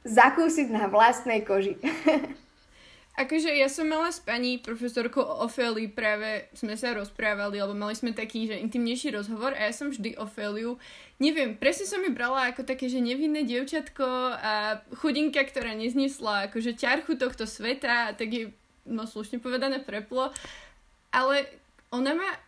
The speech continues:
Speaker 2: akože celkom solidné psychologické pozadie za tým, za tými všetkými činmi, čo sa stalo, však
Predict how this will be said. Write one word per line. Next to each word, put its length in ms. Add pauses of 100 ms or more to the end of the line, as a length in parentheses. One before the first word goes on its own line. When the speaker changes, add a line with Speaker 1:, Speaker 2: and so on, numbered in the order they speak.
(120)
Speaker 2:
akože 420
celkom 400
solidné 640
psychologické 720
pozadie 480
za 220
tým, 420
za 160
tými 240
všetkými 480
činmi, 320
čo 140
sa 100
stalo, 320
však 320